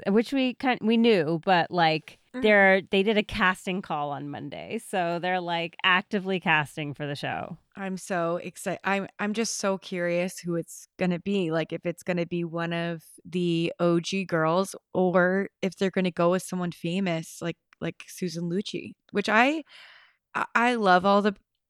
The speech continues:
Speaker 2: the Golden Ladies. I think that might be the move. I feel like
Speaker 1: Yeah, I think it's the move
Speaker 2: Let's
Speaker 1: too. I don't know. I, I love the Golden Ladies to a point. <laughs> Do you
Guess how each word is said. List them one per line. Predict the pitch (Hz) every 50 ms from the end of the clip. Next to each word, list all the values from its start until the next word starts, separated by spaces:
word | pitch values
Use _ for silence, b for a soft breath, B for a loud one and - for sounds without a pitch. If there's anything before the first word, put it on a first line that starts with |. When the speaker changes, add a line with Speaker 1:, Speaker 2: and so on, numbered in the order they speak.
| _ _
Speaker 2:
the | - 202 220 214
Golden | 208 208 202 208 196 202 202 208
Ladies. | 208 208 202 208 208 208 208 - - _ _ _ _ -
I | - 202 196
think | - - 254 247 262
that | 349 339 -
might | 240 233 226
be | - 208
the | 185 180 170
move. | 170 165 160 151 117 - - - - - _ _ _ _ _ -
I | 190 180
feel | - - - 208 220 226 233
like | 226 214 202 190 185 - -
Speaker 1:
Yeah, | 202 190 190 185 180 180 180 180 175 175 175 175 175 175 175 180 175 - - _ -
I | 208 226
think | 220 - 320 294 269
it's | 302 247 - -
the | - 208
move | 185 180 175 170 170 156 156 - -
Speaker 2:
Let's | - 175 170
Speaker 1:
too. | 160 151 151 147 143 147 151 165 160 - _ _ _ _ _ _ _
I | 254 302
don't | 370 453 403 226
know. | 196 185 175 175 170 170 165 - - -
I, | 262 311 392 427 440 440 427 392 - - _ 214 202 B B B _ _ -
I | 302 359 403
love | 311 220 214 220 208 196
the | 226
Golden | - 220 214 208 180 202 202 190
Ladies | 180 175 180 175 175 175 202 - -
to | - 196 170
a | 165 156
point. | - - - 156 131 - - - - - - -
<laughs> | -
Do | -
you | -